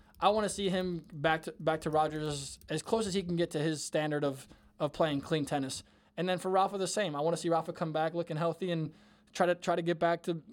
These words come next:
um, looking fresh at, at least at Roland Garros and try to capture his fourteenth title and get his twenty-first slam.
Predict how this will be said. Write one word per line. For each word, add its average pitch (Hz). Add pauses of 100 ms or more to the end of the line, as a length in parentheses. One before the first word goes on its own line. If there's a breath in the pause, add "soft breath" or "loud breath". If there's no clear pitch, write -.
(140)
um, 151
looking 175
fresh 165
at, 165
at 151
least 208
at 170
Roland 175
Garros 156
and 143 (360 soft breath)
try 170
to 165
capture 170
his 151
fourteenth 160
title 147
and 143
get 156
his 147 (280)
twenty-first 147
slam. 135